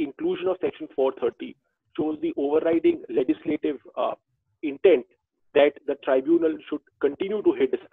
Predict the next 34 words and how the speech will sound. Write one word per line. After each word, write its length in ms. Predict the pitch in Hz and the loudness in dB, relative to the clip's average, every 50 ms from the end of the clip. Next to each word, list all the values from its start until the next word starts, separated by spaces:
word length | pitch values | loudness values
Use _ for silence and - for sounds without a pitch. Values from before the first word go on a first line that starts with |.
| - - - - | -14 -10 -6 -4
uh, 100 | - - - - | -4 -4 -2 0
continue 320 | 151 - - 185 180 175 | -2 -2 0 0 -2 -2
to 140 | - 156 - | -2 -4 -8
hear 220 | - - 143 147 151 | -2 0 2 2 2
and 200 | - - 143 131 | 0 -2 -4 -4
adjudicate 600 | 120 117 113 120 135 143 143 - 139 135 131 - | -4 -4 -4 -6 -8 -8 -8 -6 -4 -4 -4 -4
upon 240 | - 135 135 135 - | -4 -4 -4 -4 -4
these 160 | 131 143 139 - - | -4 -4 -4 -4 -6
matters. 340 | 110 101 - - 90 - - _ _ _ _ _ _ _ _ _ _ _ _ _ _ _ _ _ _ - - | -10 -14 -14 -16 -20 -20 -20 _ _ _ _ _ _ _ _ _ _ _ _ _ _ _ _ _ _ -12 -8
Uh, 140 | 135 131 123 - _ _ _ _ _ _ _ _ _ _ _ _ _ _ _ _ _ _ _ _ _ 190 | -6 -6 -6 -8 _ _ _ _ _ _ _ _ _ _ _ _ _ _ _ _ _ _ _ _ _ 0
secondly, 440 | 196 190 254 240 185 151 131 113 117 | 0 2 0 -4 -8 -8 -10 -6 -4
and 140 | 151 151 135 _ - | -4 -6 -6 _ -6
actually 360 | 156 151 139 - 180 175 160 | -4 -4 -4 -4 -6 -6 -6
just 200 | 127 151 151 - | -8 -8 -8 -6
on 120 | 165 151 151 | -4 -4 -4
the 80 | 156 | -4
first 280 | - 160 160 165 160 - | -2 -2 -2 -2 -2 -2
point 200 | 165 151 - - | -4 -2 -2 -2
again, 280 | 120 120 120 135 - - _ _ _ _ _ _ _ _ _ - - _ _ _ _ _ _ _ _ - | -2 -2 -2 -2 -4 -6 _ _ _ _ _ _ _ _ _ -20 -20 _ _ _ _ _ _ _ _ -6
a 60 | - - | -6 -6
provision 480 | - - - 160 165 196 196 220 214 | 0 2 2 2 2 0 0 2 2
like 160 | 208 214 202 - - | 2 2 2 0 -2
Section 260 | 175 - - 175 190 - | -6 -4 -6 -8 -10 -2
four 180 | - 156 160 170 - | 2 2 2 4 2
thirty 300 | 165 165 160 - 180 185 | 0 -4 -4 -4 -4 -2
was 160 | 170 170 160 135 | -2 -2 -2 -2
not 300 | 120 123 139 156 156 - | 0 0 0 0 2 2
there 220 | 143 139 147 151 143 | 2 2 2 2 0
in 100 | 151 139 | -4 -8
the 100 | 139 135 | -6 -6
Companies 360 | - 127 123 - - 151 131 - | -6 -6 -6 -8 -12 -10 -6 -6
Act 120 | 143 - - | -6 -6 -6
nineteen 300 | 127 123 117 - 139 - | -6 -6 -6 -8 -14 -18
fifty-six. 480 | - 131 - - - 131 - 156 139 | -18 -18 -14 -12 -12 -8 -6 -6 -6